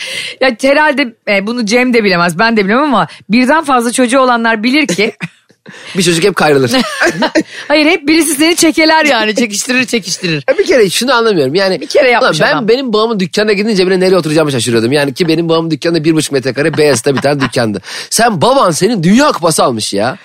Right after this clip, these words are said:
Speaker 1: Ne çekiştiriyorsun baba bak koluma diye.
Speaker 2: Bak muhtemelen şey olmuştur biliyor musun? Dünya Kupası seremoniye çağırmıştır, e, Messi oğullarını. Onlara şey demiş. "Baba ben gelmeyeceğim ya." Kesin demişlerdir değil mi?
Speaker 1: Aa, gerçekten.
Speaker 2: İstemiyordu. Niye? Çocuk, çocuk için çok önemli değil ki Dünya
Speaker 1: Evet.
Speaker 2: Kupası seremonisi.
Speaker 1: Mesela çocuklar için şey de, ben de hiç sevmezdim. Küçükken ailemle tatile gitmek benim için zulümdü.
Speaker 2: Evet.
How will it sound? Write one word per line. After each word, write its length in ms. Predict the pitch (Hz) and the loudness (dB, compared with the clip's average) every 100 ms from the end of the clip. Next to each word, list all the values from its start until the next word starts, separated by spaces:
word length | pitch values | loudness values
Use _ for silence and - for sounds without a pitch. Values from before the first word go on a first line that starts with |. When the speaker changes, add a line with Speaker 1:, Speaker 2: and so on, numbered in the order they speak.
| - - | -16 -4
Speaker 1:
Ne 100 | 330 | 0
çekiştiriyorsun 640 | 392 349 294 294 277 254 | 2 0 0 0 0 0
baba 200 | 254 247 | 0 2
bak 160 | 247 254 | 0 0
koluma 360 | 233 220 202 | -2 0 0
diye. 240 | 180 170 156 | 0 0 0
Speaker 2:
Bak 120 | 170 | 0
muhtemelen 420 | 190 196 214 220 | 0 0 2 2
şey 160 | 208 214 | 2 2
olmuştur 280 | 208 165 143 | 2 -2 -2
biliyor 140 | 233 | -2
musun? 260 | 202 147 123 | -2 -2 -4
Dünya 220 | 135 160 | -2 -2
Kupası 240 | 165 165 - | -2 -4 0
seremoniye 400 | 156 156 160 160 | 0 2 0 0
çağırmıştır, 580 | 147 143 160 - 110 - | 0 0 -2 -2 -6 -4
e, 200 | 95 101 | -4 -2
Messi 280 | 104 110 - | 0 -2 0
oğullarını. 400 | 107 101 107 147 - - - - | 0 0 0 -2 -8 -16 -20 -6
Onlara 220 | 117 131 | 0 2
şey 120 | 131 | 2
demiş. 160 | 117 98 | 0 2
"Baba 180 | 180 214 | 2 2
ben 140 | 233 | 2
gelmeyeceğim 460 | 254 262 226 151 139 | 0 0 2 2 2
ya." 300 | 135 139 143 | 2 2 0
Kesin 240 | 143 170 220 | 0 0 2
demişlerdir 440 | 202 185 120 110 | 2 2 0 0
değil 120 | 175 | -2
mi? 100 | 147 87 | -4 -2
Speaker 1:
Aa, 260 | 262 294 311 | 0 0 0
gerçekten. 580 | 285 330 302 240 196 | -2 -2 -4 -4 -2
Speaker 2:
İstemiyordu. 460 | 185 196 359 339 170 | 0 0 2 2 4
Niye? 160 | 175 196 | 2 2
Çocuk, 280 | 202 196 | 0 -2
çocuk 220 | - 180 180 | -2 -2 -2
için 120 | 185 | -2
çok 120 | 180 | 0
önemli 240 | 175 170 | 0 0
değil 100 | 269 208 | -2 -2
ki 60 | |
Dünya 160 | 139 147 | 0 0
Speaker 1:
Evet. 120 | 160 | 0
Speaker 2:
Kupası 140 | 139 | -2
seremonisi. 500 | - 123 117 113 - 110 | -2 0 0 -2 -4 -4
Speaker 1:
Mesela 300 | 196 240 240 | 0 0 2
çocuklar 340 | 247 220 254 | 0 0 0
için 180 | 247 247 | 0 -2
şey 240 | 214 233 | -2 0
de, 160 | 214 185 | 0 -2
ben 220 | 185 214 | -4 -2
de 80 | 214 | -2
hiç 100 | 180 | -2
sevmezdim. 540 | - 160 160 160 175 - | -4 -4 -4 -4 -6 -10
Küçükken 480 | - 196 269 - 233 | -8 -8 -6 -4 -2
ailemle 540 | - 190 202 233 220 175 | 0 2 2 0 -2 -2
tatile 380 | 196 196 247 | 0 0 0
gitmek 420 | 233 185 - 170 226 | -2 -2 -6 -4 0
benim 180 | 233 | 0
için 160 | 240 302 | 0 -2
zulümdü. 460 | 190 202 202 151 120 | 0 0 0 -2 -4
Speaker 2:
Evet. 220 | 101 92 | -4 -4